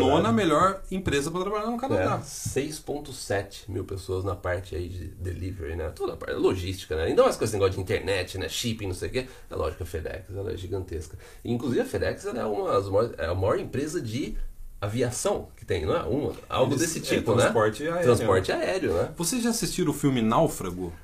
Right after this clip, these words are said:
Speaker 1: Acho que já,
Speaker 2: Já,
Speaker 1: né?
Speaker 2: já.
Speaker 1: É da, é, fala sobre a FedEx. É, é legal esse filme, né?
Speaker 2: É, é. Então vamos pra parte de Air Transat, que é cinco mil na região de Montreal. Também a parte de logística também, né?
Speaker 1: Bastante gente, né?
Speaker 2: É, sete.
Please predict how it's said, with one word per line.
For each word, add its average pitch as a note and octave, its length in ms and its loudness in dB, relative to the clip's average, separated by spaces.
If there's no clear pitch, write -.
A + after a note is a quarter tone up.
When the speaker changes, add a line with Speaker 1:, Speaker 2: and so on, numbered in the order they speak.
Speaker 1:
Acho - 160 -2
que A#3+ 100 2
já, G#2 220 2
Speaker 2:
Já, G#2 200 2
Speaker 1:
né? - 180 -6
Speaker 2:
já. - 120 -8
Speaker 1:
É A#2+ 160 -2
da, A#2+ 80 -4
é, - 360 -10
fala B2 300 0
sobre C3 220 -8
a - 20 -14
FedEx. - 480 -10
É, F#2+ 60 -6
é - 20 -4
legal G#2+ 320 0
esse - 100 -6
filme, F#2+ 300 -4
né? F#2+ 300 -2
Speaker 2:
É, - 60 -14
é. - 40 -12
Então B2+ 200 4
vamos D3 200 6
pra C3 140 2
parte A#2+ 400 2
de A#2 260 2
Air C#3 240 4
Transat, G2+ 580 0
que A2 160 2
é G#2 140 6
cinco F#3+ 340 -2
mil A#2 240 4
na A2+ 120 4
região A2+ 200 4
de A2 80 2
Montreal. A2 500 2
Também A2 240 0
a B2 60 -2
parte A2+ 240 -2
de A#2 60 -6
logística G#2+ 800 -6
também, D#2+ 340 -4
né? - 180 -4
Speaker 1:
Bastante G2+ 460 -8
gente, G2+ 360 -4
né? G#2+ 160 -4
Speaker 2:
É, A2 300 6
sete. - 640 -2